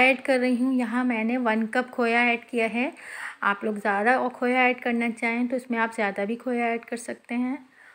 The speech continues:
और इसको हमने अच्छे से मिक्स कर लेना है। तो जी, बहुत ही मज़ेदार और टेस्टी सा हमारा हलवा रेडी हो गया है। अब हम इसमें जो है नट्स डाल रही हूँ, मैंने बादाम, काजू और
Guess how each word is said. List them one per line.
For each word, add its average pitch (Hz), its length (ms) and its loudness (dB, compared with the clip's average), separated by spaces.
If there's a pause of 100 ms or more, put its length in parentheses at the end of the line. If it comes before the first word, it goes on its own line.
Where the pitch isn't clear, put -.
(160)
और 202 140 -4
इसको 202 220 -6
हमने 220 300 0
अच्छे 220 300 -6
से 247 200 -4
मिक्स 240 280 0
कर 254 200 -4
लेना 240 320 2
है। 262 180 0 (1300)
तो 220 80 -10
जी, 208 80 -4
बहुत 220 340 -4
ही 254 60 0
मज़ेदार 220 640 2
और 240 180 -4
टेस्टी 220 360 -4
सा 233 140 -2
हमारा 214 520 0 (420)
हलवा 214 300 0
रेडी 233 300 0
हो 240 180 0
गया 240 200 2
है। 247 220 2
अब 202 220 -6
हम 220 180 -2
इसमें 220 480 -6 (520)
जो 226 220 2
है 220 340 4
नट्स 240 320 2
डाल 240 260 4
रही 240 140 2
हूँ, 240 200 2
मैंने 214 480 -2
बादाम, 202 540 0
काजू 233 500 0
और 208 360 -2